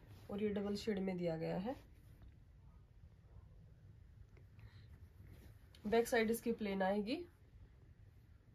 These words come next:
वॉश करने के बाद सॉफ्ट हो जाएगा जी ये वाला फैब्रिक। कॉटन में इसकी बॉटम आएगी ब्लू कलर की, रॉयल ब्लू शेड है डार्क, और फुल प्योर दुपट्टा जी,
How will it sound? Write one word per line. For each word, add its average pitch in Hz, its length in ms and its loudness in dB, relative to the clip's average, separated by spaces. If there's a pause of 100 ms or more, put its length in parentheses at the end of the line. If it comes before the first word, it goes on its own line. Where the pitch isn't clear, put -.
(1700)
वॉश 226 220 4
करने 220 280 4
के 208 160 -2
बाद 262 300 2 (200)
सॉफ्ट 247 320 6
हो 190 120 2
जाएगा 170 300 0
जी 190 140 4
ये 175 80 6
वाला 165 220 0
फैब्रिक। 165 480 -2 (840)
कॉटन 220 240 8
में 233 140 6
इसकी 220 260 2 (240)
बॉटम 190 360 2
आएगी 185 340 6 (680)
ब्लू 208 240 6
कलर 220 260 4
की, 262 140 -4 (460)
रॉयल 202 260 2
ब्लू 214 200 4
शेड 185 260 -2
है 202 120 -2
डार्क, 214 340 0 (800)
और 220 160 6
फुल 240 240 2
प्योर 254 300 10
दुपट्टा 180 400 4
जी, 151 140 2